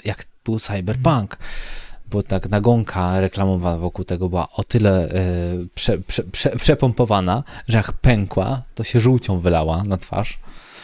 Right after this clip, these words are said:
Speaker 2: I to taką dosłowną żółcią i to widać na, e, miniaturze.
Speaker 1: <laughs> No właśnie. E, ale co?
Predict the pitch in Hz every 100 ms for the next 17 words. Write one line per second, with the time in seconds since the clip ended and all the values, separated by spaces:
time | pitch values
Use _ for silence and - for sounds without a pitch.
0 | - - 156 135 131 147 143 131 143 143
1 | 180 156 135 143 147 156 143 143 139 147
2 | 139 135 131 135 135 131 127 131 135 131
3 | 131 127 127 131 151 - - - - 156
4 | - - - - - - _ _ - 117
5 | 113 92 90 - 90 120 - _ _ -
6 | - 107 98 104 98 - - - - -
7 | - - _ 131 147 - 104 90